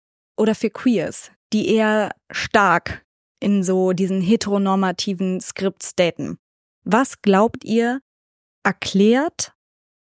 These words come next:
statistisch ziemlich stark, warum die das tun? Das war jetzt sehr abstrakt, ne? Wir machen's nochmal anders. Warum daten Queers in diesen heteronormativen Skripts?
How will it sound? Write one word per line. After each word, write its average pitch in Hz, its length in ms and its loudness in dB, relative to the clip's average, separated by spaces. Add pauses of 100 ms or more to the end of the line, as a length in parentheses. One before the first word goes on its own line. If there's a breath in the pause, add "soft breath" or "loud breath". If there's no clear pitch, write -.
(140)
statistisch - 840 -2
ziemlich 277 600 4 (360)
stark, 180 440 -2 (180)
warum 214 260 2
die 202 100 0
das 180 200 -6
tun? - 280 -14 (400)
Das - 120 -12
war 175 80 -2
jetzt 156 100 -6
sehr - 100 0
abstrakt, - 360 -6
ne? 240 120 0 (680 loud breath)
Wir 226 140 2
machen's 220 240 0
nochmal 190 240 0
anders. 214 400 -4 (500)
Warum 240 240 -8
daten 208 320 -4
Queers 190 560 0 (360)
in 202 240 4
diesen 185 500 0 (180)
heteronormativen 175 720 0
Skripts? - 420 -10